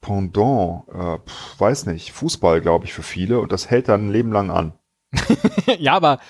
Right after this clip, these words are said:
Speaker 2: für viele ste-, äh, kommt ja dann die Erotik, also im Erwachsenenalter, tritt ja dann die Erotik an eine Stelle, die vorher von was anderem ausgefüllt wurde, im Kinder- und Jugendalter. Und die Frage wäre jetzt, was?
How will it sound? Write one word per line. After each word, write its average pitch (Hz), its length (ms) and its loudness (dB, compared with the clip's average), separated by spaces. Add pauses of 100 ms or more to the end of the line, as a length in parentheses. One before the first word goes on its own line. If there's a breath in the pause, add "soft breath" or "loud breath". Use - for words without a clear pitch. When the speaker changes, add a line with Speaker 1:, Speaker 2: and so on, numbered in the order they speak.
(100)
Speaker 2:
für 160 120 2
viele 202 280 4
ste-, 170 260 0
äh, 156 140 2
kommt 180 180 0
ja 170 80 2
dann 151 140 0
die 156 120 -6
Erotik, 143 560 0
also 120 160 -6
im 127 180 -6
Erwachsenenalter, 131 760 -2 (340 loud breath)
tritt 202 200 0
ja 202 80 6
dann 156 120 4
die 156 140 -2
Erotik 151 400 2
an 147 100 -2
eine 139 200 -2
Stelle, 170 280 2
die 151 120 -6
vorher 202 280 0
von 165 140 -4
was 147 220 -4
anderem 185 320 2
ausgefüllt 139 540 -4
wurde, 104 280 -6
im 120 140 -8
Kinder- 135 240 -4
und 117 100 -8
Jugendalter. 107 400 -8
Und 104 80 -14
die 107 60 -14
Frage 139 320 -6
wäre 139 120 -6
jetzt, - 320 -8
was? 101 500 -6